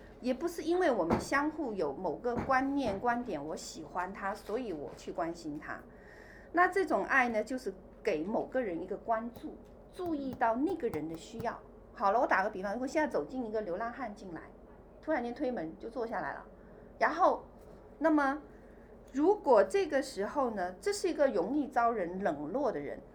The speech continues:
为什么？因为我们的聚会都不大一样，我们都有工作，我们得不存在那个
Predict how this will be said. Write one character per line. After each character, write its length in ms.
为 100
什 140
么？ 120
因 100
为 80
我 160
们 240
的 180
聚 220
会 260
都 180
不 120
大 220
一 140
样， 280
我 100
们 120
都 100
有 120
工 280
作， 240
我 60
们 240
得 100
不 220
存 260
在 160
那 140
个 140